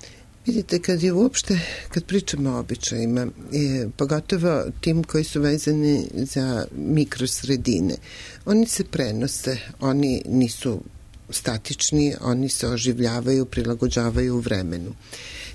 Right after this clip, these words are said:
Tamo gde, e, postoji taj nit od starijih ka mlađima,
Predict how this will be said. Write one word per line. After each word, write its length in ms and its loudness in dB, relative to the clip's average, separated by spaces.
Tamo 220 6
gde, 220 0
e, 360 4
postoji 460 2
taj 280 2
nit 420 2
od 160 0
starijih 520 0
ka 160 -2
mlađima, 680 2